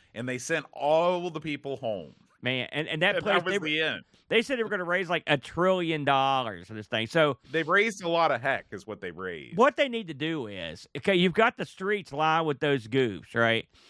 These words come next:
Speaker 1: Mm-hmm.
Speaker 2: Y-, you ever played Carmageddon? That's what
Speaker 1: No.
Speaker 2: we're looking
Speaker 1: That
Speaker 2: for.
Speaker 1: sounds like a, a Xbox One game, or
Speaker 2: No, it's
Speaker 1: the
Speaker 2: an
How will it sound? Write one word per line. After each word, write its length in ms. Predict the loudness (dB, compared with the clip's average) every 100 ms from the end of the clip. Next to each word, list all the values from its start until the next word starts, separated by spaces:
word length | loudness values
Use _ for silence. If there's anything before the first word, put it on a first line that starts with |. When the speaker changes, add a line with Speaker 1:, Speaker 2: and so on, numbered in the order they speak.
| -18
Speaker 1:
Mm-hmm. 340 | -14 -12 -10 -10
Speaker 2:
Y-, 100 | -10
you 120 | 2 2
ever 100 | 2
played 260 | -2 -4
Carmageddon? 960 | -2 0 0 -2 -2 2 2 0 -8 -14 -18 -8
That's 460 | 0 2 2 -2 -6
what 120 | -8
Speaker 1:
No. 120 | -6 -6
Speaker 2:
we're 80 | -10
looking 240 | -12 -8
Speaker 1:
That 120 | -4 0
Speaker 2:
for. 140 | 2
Speaker 1:
sounds 180 | 0 0
like 140 | -4
a, 320 | -6 -6 -6 -4 -4
a 40 |
Xbox 480 | -4 -6 -6 -6 -6 -10
One 280 | -10 -8
game, 360 | -10 -12 -14 -10
or 80 | 0
Speaker 2:
No, 240 | 2 2
it's 100 | 0 -4
Speaker 1:
the 40 |
Speaker 2:
an 80 | -6